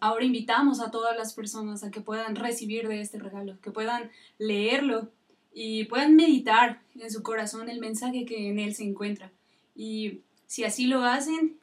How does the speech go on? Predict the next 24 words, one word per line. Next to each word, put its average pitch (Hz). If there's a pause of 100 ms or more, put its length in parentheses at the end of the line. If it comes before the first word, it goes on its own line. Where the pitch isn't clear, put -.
(120)
pueden 233
preguntar 240
también 240
a 226
Dios 208
acerca 214
de 226
la 220
veracidad 208
de 220
este 240
mensaje, 247
de 233
este 254
libro, 254
de 220
cada 247
una 285
de 262
las 226
cosas 294
que 277
se 254
contiene, 214